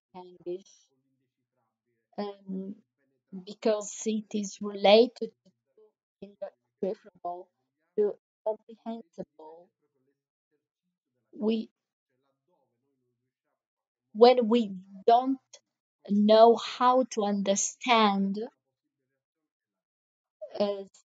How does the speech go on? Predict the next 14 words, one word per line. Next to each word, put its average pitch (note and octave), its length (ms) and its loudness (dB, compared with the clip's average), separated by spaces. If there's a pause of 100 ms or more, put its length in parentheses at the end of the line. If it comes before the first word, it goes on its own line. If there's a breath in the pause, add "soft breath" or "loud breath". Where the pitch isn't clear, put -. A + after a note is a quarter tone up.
(320)
so B3 220 -8
in G3 800 0 (280)
a A3 120 2
reaction B3 680 4 (320)
is G#3+ 300 0 (1800)
sum-, G#3+ 460 4 (180)
su-, - 280 -4 (200)
summed G3+ 400 2
up G#3 360 4 (100)
into G#3+ 560 2 (300)
a, F#3+ 160 -2 (380)
a G3 120 2
violent G3 640 4
act. - 460 -2